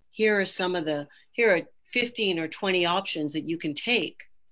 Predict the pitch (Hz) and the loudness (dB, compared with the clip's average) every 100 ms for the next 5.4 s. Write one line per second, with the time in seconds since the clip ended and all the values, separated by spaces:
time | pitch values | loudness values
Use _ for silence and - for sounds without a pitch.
0 | - 170 165 208 220 208 - - 220 196 | -8 -4 -2 0 -2 -4 -6 -4 -2 -2
1 | 151 - - 180 175 156 151 170 175 170 | -4 -10 -6 -4 -4 -4 -4 -4 -4 -6
2 | - - - _ - 165 165 180 170 165 | -12 -16 -18 _ -14 -6 -4 -2 -2 -4
3 | 160 180 180 156 120 - _ _ _ - | -6 -6 -2 -2 -4 -12 _ _ _ -8
4 | 190 190 196 196 214 185 180 180 - 226 | -6 -2 2 4 6 4 2 -4 -2 2
5 | 208 160 151 | 4 4 0